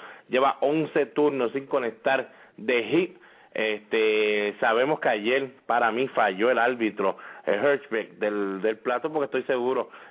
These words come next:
que en ningún momento Yasiel Puig le pudo haber dicho mucho en inglés, no sabe casi inglés, sí sé que lo miró nada más, pero creo que el árbitro se pasó de la raya tratando de como que incitar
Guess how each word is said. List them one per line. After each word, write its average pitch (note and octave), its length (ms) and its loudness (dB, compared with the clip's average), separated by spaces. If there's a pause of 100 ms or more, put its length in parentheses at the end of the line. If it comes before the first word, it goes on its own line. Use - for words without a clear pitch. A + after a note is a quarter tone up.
que G#2+ 100 -2
en G2+ 80 -2
ningún A2 260 0
momento A#2+ 680 0
Yasiel A2 480 -2
Puig B2+ 340 0 (240)
le G#2 140 0
pudo B2+ 260 2
haber A#2 240 2
dicho B2 300 -2
mucho A#2+ 360 -2
en A2 80 -2
inglés, A#2 400 0 (320)
no A2 180 -6
sabe B2+ 340 2
casi A#2+ 300 -4
inglés, C3 480 -2
sí A#2+ 200 -8
sé C3 140 0
que C3 100 -2
lo B2 100 2
miró A2+ 320 0
nada C3+ 300 0
más, B2 220 0 (380)
pero C#3+ 280 2
creo B2 160 -2
que C3 80 0
el B2 80 0
árbitro A#2+ 340 -2
se A2+ 140 -6
pasó A2+ 420 -2
de A2+ 80 2
la G2 120 0
raya G#2+ 360 -2
tratando G#2+ 560 -6
de A#2 140 -2
como G#2+ 320 -6
que A2 80 -12
incitar G#2+ 760 -2